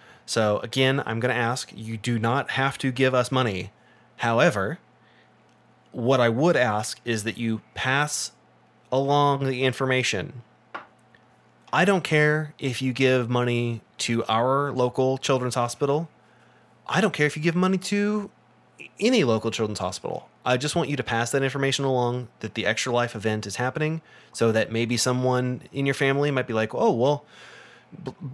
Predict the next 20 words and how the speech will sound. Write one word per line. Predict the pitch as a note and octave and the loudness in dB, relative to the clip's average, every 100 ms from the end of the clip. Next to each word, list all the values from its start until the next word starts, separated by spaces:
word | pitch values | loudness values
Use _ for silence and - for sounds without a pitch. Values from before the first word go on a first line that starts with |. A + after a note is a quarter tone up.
| E3+ | -12
blah, | D#3 C3+ E3 | -4 2 4
blah, | B3 | 4
blah. | D#3 B2+ | 2 2
Susie's | C3 B3 A3+ A#2 | 2 2 2 0
kid | - B3 C#4+ A#2 | 0 0 2 0
was, | A#2 A2 G2+ A2 | 2 0 0 0
uh, | G#2 G2+ | 0 0
was | - A2 | 0 0
a, | G#2+ G2 G2+ - _ _ _ _ _ _ _ _ _ - | 2 0 -4 -16 _ _ _ _ _ _ _ _ _ -12
a, | A#2+ A#2+ C3 - | -6 -6 -6 -6
a | C3 | -2
Miracle | B2+ C#3+ C3+ C3 | 4 4 4 2
Network | B2 B2 B2+ - | 0 0 -4 -6
kid | - C#3 C3+ | -2 2 2
or | C#3 | 2
whatever." | B2 B2+ C#3 E3 - - | 2 2 0 -4 -8 -6
So | E3+ | 0
maybe, | E3+ A3 A#3+ A#3+ _ _ _ - | 2 2 0 -8 _ _ _ -4
maybe | C#3+ E3 | 0 0
just | F#3+ G#3 | 0 -2